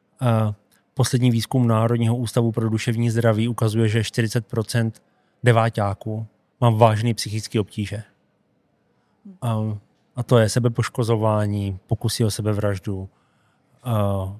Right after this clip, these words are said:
úzkosti, deprese, tak je to problém, který nemůžeme ignorovat. To je ta souvislost, o které říkám, když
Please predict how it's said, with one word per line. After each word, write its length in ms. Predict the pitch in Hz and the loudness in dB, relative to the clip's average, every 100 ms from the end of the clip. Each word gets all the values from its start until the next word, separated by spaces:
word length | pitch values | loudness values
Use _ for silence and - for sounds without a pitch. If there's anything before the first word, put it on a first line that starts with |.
| - | -4
úzkosti, 540 | 127 - 120 107 117 | -4 -2 -2 -2 0
deprese, 560 | 107 127 120 117 107 107 _ _ - 120 - _ _ _ _ - - | 0 2 0 0 -2 -2 _ _ -12 -12 -12 _ _ _ _ -20 -4
tak 200 | 123 - _ _ _ _ _ _ _ | -4 -4 _ _ _ _ _ _ _
je 120 | 127 | 0
to 140 | 120 147 | 2 0
problém, 440 | 131 120 135 143 | 2 2 2 0
který 260 | - 147 143 | 0 0 2
nemůžeme 440 | 135 156 156 160 | 2 2 2 0
ignorovat. 420 | 147 160 113 95 | 0 0 0 0
To 80 | 123 | 0
je 80 | 123 | 2
ta 100 | 135 | 2
souvislost, 440 | - 120 117 127 | 2 0 2 0
o 20 | |
které 220 | 113 135 117 | 0 -2 -2
říkám, 240 | 104 117 | 0 0
když 180 | 117 | 0